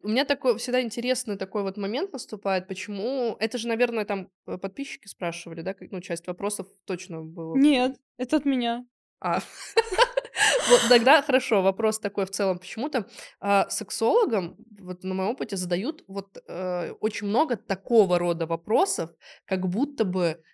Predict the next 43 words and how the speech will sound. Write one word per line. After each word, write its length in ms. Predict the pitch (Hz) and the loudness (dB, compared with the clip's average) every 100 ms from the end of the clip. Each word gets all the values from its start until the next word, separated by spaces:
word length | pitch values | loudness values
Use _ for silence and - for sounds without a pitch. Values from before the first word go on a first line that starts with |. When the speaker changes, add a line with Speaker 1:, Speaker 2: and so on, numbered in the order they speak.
| _ | _
Speaker 1:
а, 460 | 180 180 175 175 175 | -4 0 2 2 2
сексолог 720 | - 185 - 202 240 262 202 | -2 -6 -4 0 2 2 0
и 20 | 180 | -6
сексология. 960 | - 180 - 185 196 269 214 202 175 | -8 -8 -2 2 2 0 0 0 2
Вот 300 | 170 170 170 | 0 -4 -6
я 300 | 175 170 175 | -8 -4 -4
в, 160 | 170 - | -4 -8
обучалась 720 | - - 175 185 202 170 165 | -8 -6 -6 -6 -4 -2 -2
в 40 | 185 | -4
Америке, 440 | 185 269 240 180 | -4 -4 -4 -6
и 20 | |
меня 240 | 170 208 - | -4 -4 -2
интимки 580 | 208 185 - 202 170 160 | -4 -6 -4 -4 -4 -2
учили 420 | 160 156 170 160 | -2 -2 -4 -4
делать, 380 | 156 160 160 170 | -4 -4 -4 -4
типа. 160 | 302 339 | 2 6
Speaker 2:
Нет, 340 | 403 392 - - | 8 8 6 0
ну 120 | 349 | 4
я 120 | 381 | 8
Speaker 1:
Ну, 60 | 359 | 8
Speaker 2:
в 40 | |
Speaker 1:
я 160 | 277 294 | 10 8
Speaker 2:
том 80 | 311 | 6
Speaker 1:
условно 600 | - 302 339 277 202 196 | 2 4 6 6 6 2
говорю, 320 | 196 208 190 | 4 4 4
я 160 | 190 220 | 6 4
условно 640 | 226 - 269 202 180 170 | 4 2 4 4 4 -2
говорю, 280 | 175 180 196 | 2 2 6
что 60 | |
как 80 | 359 | 6
Speaker 2:
Понимаешь? 440 | 359 392 571 523 - | 6 6 4 2 0
Speaker 1:
будто 60 | 208 | -2
бы 160 | 202 | 0
это 340 | 202 190 196 190 | -2 -2 -2 -2
другое. 400 | 196 196 208 277 | -4 -2 6 8
Speaker 2:
Ты 120 | 453 | 8
совмещаешь 840 | - 415 381 392 - 415 440 427 | 8 6 6 4 6 6 6 8
в 80 | - | 8
себе 380 | - 277 320 392 | 8 4 4 4
несколько, 640 | 339 370 381 - 330 - 262 | 6 4 4 2 -2 4 6
э, 360 | 226 220 226 | 6 6 0
прости, 380 | - 233 - 233 | -4 -4 -4 -8
микрофон. 540 | 226 208 220 226 208 | -10 -10 -10 -8 -8